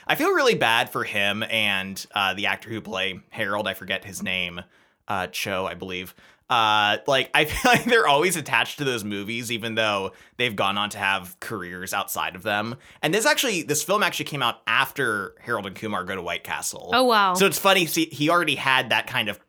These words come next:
Speaker 1: persona, that comedic edge, right? So it's interesting he did a more, like, uh, focused kind of drama like this.
Speaker 2: Yeah, and let's get into the story. Uh, The Namesake focuses on a family of Indian immigrants who come to America. And we start out the story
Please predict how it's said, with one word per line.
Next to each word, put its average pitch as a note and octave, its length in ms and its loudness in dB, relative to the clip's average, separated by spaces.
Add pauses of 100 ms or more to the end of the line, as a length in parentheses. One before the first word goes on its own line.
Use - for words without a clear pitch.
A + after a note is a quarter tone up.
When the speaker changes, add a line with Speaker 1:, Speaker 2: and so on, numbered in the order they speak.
Speaker 1:
persona, A2 720 0
that G2 180 -4
comedic G2+ 520 -4
edge, F2 400 -2
right? F2 440 -4 (200)
So - 80 -4
it's A2 100 -2
interesting A2+ 400 -6
he A2 120 -8
did F#2+ 120 -6
a F#2+ 60 -2
more, G2 280 -4
like, F2+ 480 -4 (440)
uh, F#2 180 0
focused G#2 640 -4
kind G2+ 180 -4
of F2+ 100 -8
drama E2+ 460 -4
like E2+ 260 -12
this. - 420 -6 (240)
Speaker 2:
Yeah, C4+ 400 4
and A3+ 280 0
let's C#4+ 200 0
get F4 160 0
into E4 180 0
the C4+ 100 0
story. G3 680 0
Uh, F3+ 320 0
The F#3+ 100 -4
Namesake C#4 600 0
focuses G#3+ 760 -2
on F3 320 0
a F3 60 -8
family F3+ 760 -2 (360)
of F3 420 2
Indian G#3+ 340 0
immigrants F3 640 -4
who E3+ 160 -6
come F3+ 200 -10
to E3 200 -8
America. D#3 600 -6
And G3 140 -6
we G#3 80 -2
start A3+ 300 0
out C#4 160 0
the C#4+ 80 -4
story F#3 580 0